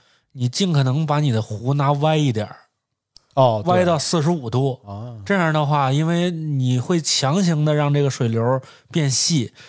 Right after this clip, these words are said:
Speaker 1: 这样的话你会更好控制了。
Speaker 2: 嗯。
Speaker 1: 所以为什么之前有一段人老说，一看这人是新手老手，就能看出来，这人是不是歪着拿壶？就是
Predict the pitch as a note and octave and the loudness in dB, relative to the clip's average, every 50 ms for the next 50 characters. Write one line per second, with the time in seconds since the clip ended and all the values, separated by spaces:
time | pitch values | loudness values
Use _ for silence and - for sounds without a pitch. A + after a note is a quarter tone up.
0 | - _ - - F3 D#3+ D3+ D3+ C#3 C3 D#3+ C#3+ C#3 B2+ A#2 A2+ D3+ D3+ C#3 E3+ | -18 _ -2 0 0 2 2 0 0 2 0 0 2 0 0 0 0 -2 -2 -2
1 | D3+ C3 A2+ G#2 G#2 - D#3 D3 B2+ G#2+ G2 G2 F#2+ - _ _ _ _ A#2+ A#2+ | -2 -2 -2 -4 -2 -2 -4 -2 -2 -4 -6 -8 -8 -12 _ _ _ _ -20 -20
2 | A2+ G#2 F#2 - - - F3 F#3 F#3 F3+ F#3 E3 E3+ E3+ F3 F3 E3 F3 E3+ D#3 | -20 -20 -16 -8 -4 -2 0 0 2 2 2 2 0 0 -2 -2 -2 0 0 2
3 | E3+ E3 F3 E3+ D3 A2+ A2+ B2 D3+ D#3 D3 C#3 C3 C3 B2+ C3+ C#3+ C#3+ G#2 F#2+ | 2 2 2 2 2 2 2 2 2 2 2 2 2 2 2 2 2 0 -2 -2
4 | G2+ B2+ C3 C3 C3 C3 C#3 D3+ D#3+ - - F#3+ F3 D3+ C#3+ C#3 C#3+ C#3+ C#3+ D#3 | -4 -2 0 0 0 0 -2 -6 -6 -6 -4 -2 0 0 0 -2 -2 -2 -2 0
5 | C#3 C3+ C3+ C3 D3+ D#3+ E3+ D#3+ C#3+ - E3+ E3 D3+ C#3 A2+ G#2+ A2 C#3 C#3+ C3 | 0 2 2 2 0 0 0 0 -2 -2 -2 -4 -4 -4 -2 -2 0 -2 -2 -2
6 | B2+ - - - A#2 - - - - - - - _ - D3 C3 C3+ D3+ C#3+ D3 | -6 -10 -10 -12 -14 -16 -18 -20 -20 -20 -20 -18 _ -4 -2 0 0 0 0 -2
7 | D3+ C3 A2 G2+ G2 F#2+ F#2 A2+ A#2 D3 C#3+ C#3 D3+ D#3 D3 E3 D3 D#3 D#3+ C#3+ | -2 -2 -4 -6 -6 -6 -6 -4 -2 0 0 2 0 0 0 0 0 0 0 2
8 | C#3+ C#3+ D3 C#3+ C3+ B2 A#2 C3 C#3 - - A2+ A2+ B2 B2 _ _ _ _ _ | 2 2 2 2 2 2 0 0 -2 -2 -2 -4 -4 -4 -6 _ _ _ _ _
9 | _ _ _ _ _ _ _ - - - - F3 D#3 D3 D#3 C#3 | _ _ _ _ _ _ _ -20 -12 -4 -2 0 2 2 2 0